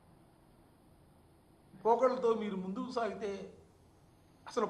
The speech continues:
ప్రజాస్వామ్య పరిరక్ష ఎక్కడ జరుగుతూ ఉంది? ప్రజాస్వామ్య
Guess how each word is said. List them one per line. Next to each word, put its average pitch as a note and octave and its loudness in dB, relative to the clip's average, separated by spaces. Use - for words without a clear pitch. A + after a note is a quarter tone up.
ప్రజాస్వామ్య B3 4
పరిరక్ష C4 4
ఎక్కడ C#4+ -4
జరుగుతూ B3 2
ఉంది? B3 -4
ప్రజాస్వామ్య B3+ 8